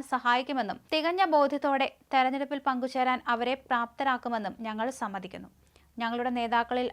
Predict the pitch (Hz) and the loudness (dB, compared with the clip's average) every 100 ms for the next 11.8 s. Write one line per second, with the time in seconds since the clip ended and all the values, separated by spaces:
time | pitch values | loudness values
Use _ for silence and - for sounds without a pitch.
0 | - 226 240 254 262 269 247 240 226 226 | 0 2 2 -2 -6 -6 -4 -2 -2 -4
1 | - 247 240 233 220 269 262 254 247 226 | -6 -4 -2 -4 -6 -4 -2 2 2 4
2 | 220 226 220 220 247 285 - - - 226 | 2 0 -4 -2 -2 -4 -18 -12 2 2
3 | 240 262 262 262 240 233 226 226 277 - | 2 0 0 0 -4 -2 -2 -4 -6 -6
4 | 226 196 208 190 170 170 - _ _ _ | -6 -4 -8 -8 -10 -16 -20 _ _ _
5 | _ _ 294 294 339 349 339 320 302 302 | _ _ 4 6 0 0 0 4 4 6
6 | 294 285 294 294 240 254 277 269 254 247 | 4 4 2 2 -4 -2 -2 0 0 0
7 | 262 247 240 240 240 226 220 220 - - | -2 -2 -2 -2 -2 0 0 0 -8 -20
8 | _ 226 233 240 254 240 240 254 262 247 | _ -4 -2 -4 -4 -2 0 0 0 -2
9 | 240 240 - - 233 254 285 285 262 233 | -2 -2 -4 -6 -8 -6 -4 -2 -2 -2
10 | 226 233 233 226 220 226 220 214 214 - | -2 -2 -4 -4 -4 -6 -4 -4 -2 -2
11 | - 202 208 214 - 196 170 | -2 -4 -4 -6 -8 -12 -14